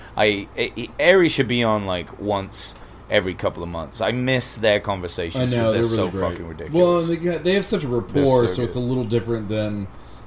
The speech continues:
Speaker 2: Neil deGrasse Tyson coming on, or, you know, an actor, or any of that bullshit. Rob Zombie, that bullshit. You know, it's just a little,
Speaker 1: Yeah.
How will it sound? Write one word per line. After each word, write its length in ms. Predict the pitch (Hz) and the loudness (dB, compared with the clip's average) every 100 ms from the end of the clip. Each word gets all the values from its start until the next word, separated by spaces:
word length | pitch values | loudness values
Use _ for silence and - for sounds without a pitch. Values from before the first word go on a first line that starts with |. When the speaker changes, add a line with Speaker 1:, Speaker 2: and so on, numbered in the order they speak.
| - | -4
Speaker 2:
Neil 220 | 117 120 | 2 4
deGrasse 380 | 113 110 104 - | 4 2 0 0
Tyson 340 | 117 107 104 98 | 0 -2 -4 -8
coming 320 | 104 101 98 | -8 -6 -6
on, 520 | 98 101 98 98 95 | -6 -6 -6 -6 -8
or, 300 | 95 92 92 92 - - | -8 -8 -10 -12 -18 -10
you 140 | 117 107 | -6 -4
know, 140 | 92 | -4
an 80 | 98 | -6
actor, 720 | 98 98 - 104 101 98 98 | -8 -8 -6 -4 -4 -4 -4
or 40 | 107 | -4
any 160 | 107 | -4
of 60 | 98 | -4
that 200 | 92 87 | -6 -6
bullshit. 500 | 95 92 - 95 90 | -6 -6 -6 -6 -4
Rob 260 | 104 101 90 | -2 -2 0
Zombie, 460 | 101 95 95 98 | -2 -2 -4 -2
that 180 | 98 98 | -2 -4
bullshit. 440 | 95 95 - 95 90 - - - - - | -4 -4 -4 -6 -8 -12 -18 -20 -20 -14
You 80 | 117 | -10
know, 140 | 104 | -8
it's 180 | 95 - | -6 -8
just 220 | 110 - | -8 -2
a 40 | 131 | 0
little, 460 | 113 107 107 107 | 2 2 2 2
Speaker 1:
Yeah. 300 | 107 98 87 | 4 2 0